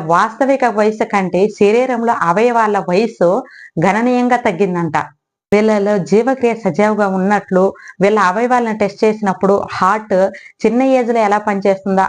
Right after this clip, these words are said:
అలా పనిచేస్తున్నట్లు, లివర్, ప్యాంక్రియాస్, మిగతా సెల్స్ లోను మెటబాలిజం ఇవన్నీ స్టడీ చేస్తే వీళ్ళ శరీర వయసు వాస్తవిక వయసు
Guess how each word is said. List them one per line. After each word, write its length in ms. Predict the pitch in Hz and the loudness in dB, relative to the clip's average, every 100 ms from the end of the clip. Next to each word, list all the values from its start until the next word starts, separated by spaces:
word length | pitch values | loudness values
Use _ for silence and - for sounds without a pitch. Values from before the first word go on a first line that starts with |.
| - | 0
అలా 140 | 185 180 | -2 0
పనిచేస్తున్నట్లు, 840 | 185 196 220 220 196 180 170 175 170 175 - - 185 | -2 0 -2 -2 -2 -2 -2 -2 -2 -2 -10 0 2
లివర్, 280 | 202 220 208 208 | 2 2 0 0
ప్యాంక్రియాస్, 760 | 202 214 226 226 208 202 202 208 202 196 | 0 -2 -2 0 0 -2 0 0 2 2
మిగతా 260 | 202 226 247 | 2 0 -2
సెల్స్ 260 | 220 214 - | 0 0 0
లోను 180 | 208 202 190 | 0 2 0
మెటబాలిజం 640 | 190 214 220 208 185 202 196 | 0 0 0 0 -2 0 0
ఇవన్నీ 360 | 185 185 233 262 247 | 2 2 2 0 0
స్టడీ 280 | 202 196 226 | 0 0 0
చేస్తే 340 | 220 202 - 175 220 - - - - | -2 -2 0 0 0 -6 -20 -12 0
వీళ్ళ 200 | 180 190 185 180 - | 2 2 0 -2 0
శరీర 300 | 202 240 262 220 | 2 2 0 0
వయసు 400 | 175 208 240 - 185 220 175 | 0 0 -2 -2 -2 -2 -2
వాస్తవిక 600 | 185 196 233 285 269 269 220 | 0 0 0 0 0 0 0
వయసు 280 | 208 220 240 | 0 0 -2